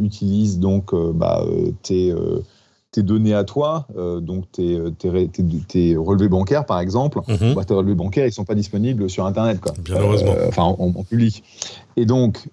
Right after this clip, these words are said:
Speaker 1: euh, c'est vraiment une, une grosse problématique qui est comment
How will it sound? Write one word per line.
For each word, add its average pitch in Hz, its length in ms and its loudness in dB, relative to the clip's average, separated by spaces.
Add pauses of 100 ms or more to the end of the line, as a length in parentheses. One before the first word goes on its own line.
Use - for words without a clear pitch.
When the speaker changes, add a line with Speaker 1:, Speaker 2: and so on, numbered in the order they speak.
(120)
Speaker 1:
euh, 85 560 -2
c'est - 380 -2
vraiment 113 400 2
une, 98 240 2
une 104 180 2
grosse 107 300 0
problématique 101 680 0
qui 101 260 0
est 147 220 0 (480)
comment 139 560 0